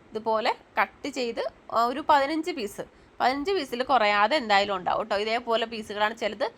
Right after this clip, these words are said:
നൈലോണൊക്കെ കുറച്ച് നീളത്തിൽ കട്ട് ചെയ്തിട്ടുണ്ട്. കാരണം നിങ്ങൾ കട്ട് ചെയ്യുമ്പോഴും നമ്മൾ സാധാ normally നൈലോൺ കട്ട് ചെയ്യുന്നതിൽ അപേക്ഷിച്ച് കുറച്ചും കൂടി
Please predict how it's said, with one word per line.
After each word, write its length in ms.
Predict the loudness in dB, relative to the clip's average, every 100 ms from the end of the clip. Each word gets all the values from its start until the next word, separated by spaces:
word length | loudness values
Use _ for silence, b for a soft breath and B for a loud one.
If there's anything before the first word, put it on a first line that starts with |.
| b b -2
നൈലോണൊക്കെ 460 | -2 0 0 -2 -2
കുറച്ച് 200 | -4 -2 -4
നീളത്തിൽ 300 | -2 -4 -4 -4
കട്ട് 120 | -2
ചെയ്തിട്ടുണ്ട്. 300 | -4 -6 -6 0
കാരണം 240 | 0 0 -8 B B -8
നിങ്ങൾ 200 | -4 0 0
കട്ട് 180 | -2 -2
ചെയ്യുമ്പോഴും 460 | -4 -2 -2 -2 0 -2
നമ്മൾ 180 | -2 -4 -2
സാധാ 200 | 0 -2 -2
normally 460 | -4 -4 -8 -8 -12 b b -8
നൈലോൺ 320 | -6 -2 -2 0
കട്ട് 240 | -2 -2 -12
ചെയ്യുന്നതിൽ 360 | -10 -10 -8 -4 -4
അപേക്ഷിച്ച് 360 | -4 -10 -10 -6
കുറച്ചും 300 | -6 -6 -6
കൂടി 160 | -6 -6